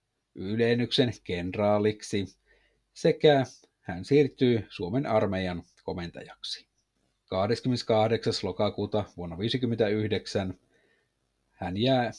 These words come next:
pois sotilastehtävistä eli eläkkeelle. Kaarlo Heiskanen sairastuu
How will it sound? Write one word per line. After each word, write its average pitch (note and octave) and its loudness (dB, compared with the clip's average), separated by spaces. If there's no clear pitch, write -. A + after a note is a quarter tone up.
pois G#2+ 4
sotilastehtävistä G2+ 0
eli C3+ 0
eläkkeelle. - -10
Kaarlo C3+ 2
Heiskanen A2+ 2
sairastuu G#2 -2